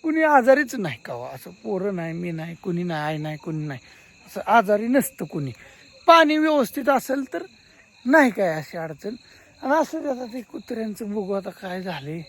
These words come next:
काय करावं बंदोबस्त, आता कसा करावं,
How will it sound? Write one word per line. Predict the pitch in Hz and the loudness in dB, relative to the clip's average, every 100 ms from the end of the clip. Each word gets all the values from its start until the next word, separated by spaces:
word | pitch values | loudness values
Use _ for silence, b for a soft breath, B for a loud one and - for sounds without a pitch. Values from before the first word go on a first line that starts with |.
| B B B - - | B B B -20 -20
काय | - 151 | -14 -12
करावं | 160 165 156 156 | -10 -10 -8 -8
बंदोबस्त, | 151 147 131 147 - - | -8 -10 -10 -12 -14 -18
आता | 156 160 | -14 -14
कसा | - - 160 | -14 -16 -16
करावं, | 151 147 147 | -10 -8 -8